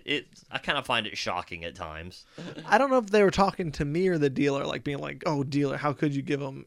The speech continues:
Speaker 2: ace king versus ace queen?" Or me telling 'em I only run it once in a game that they always run it twice.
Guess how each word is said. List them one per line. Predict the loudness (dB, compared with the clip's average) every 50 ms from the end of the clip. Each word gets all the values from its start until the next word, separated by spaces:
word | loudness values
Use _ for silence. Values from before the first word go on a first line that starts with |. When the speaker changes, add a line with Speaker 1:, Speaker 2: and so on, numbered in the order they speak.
| -8
Speaker 2:
ace | -6 -4 -4 -4 -6
king | -8 -8 -8 -8 -8
versus | -8 -10 -10 -8
ace | -8 -8 -8 -10
queen?" | -12 -12 -12 -8 -8 -6 -8 -8 -10 -14 -20 -20 -20 -14 _ 0
Or | 2 4 4 4
me | 4 4 2 2
telling | 2 2 0 0 0 -2
'em | -6 -6
I | -6
only | -6 -6 -6
run | -4 -6 -6 -6
it | -6 -8
once | -8 -8 -10 -10 -14 -14 -14 -10
in | -8 -6
a | -6 -4
game | -4 -6 -6 -8 -8
that | -10 -10 -8
they | -8 -6
always | -6 -6 -6 -6 -8
run | -8 -10 -10
it | -12
twice. | -14 -12 -12 -10 -10 -10 -12 -12 -12 -16